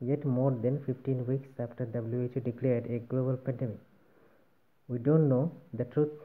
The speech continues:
number of cases nor the, nor the fatality rate. <clears throat>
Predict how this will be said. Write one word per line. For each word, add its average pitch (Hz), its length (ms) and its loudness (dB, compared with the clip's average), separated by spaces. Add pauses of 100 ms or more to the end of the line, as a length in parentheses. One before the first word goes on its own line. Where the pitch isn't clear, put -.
(360)
number 127 480 0 (300)
of 117 160 -10
cases 131 320 -2 (680)
nor 131 160 2
the, 123 200 0 (100)
nor 135 300 4
the 127 140 0 (120)
fatality 123 380 -2
rate. 120 260 -4 (340)
<clears throat> 185 1000 4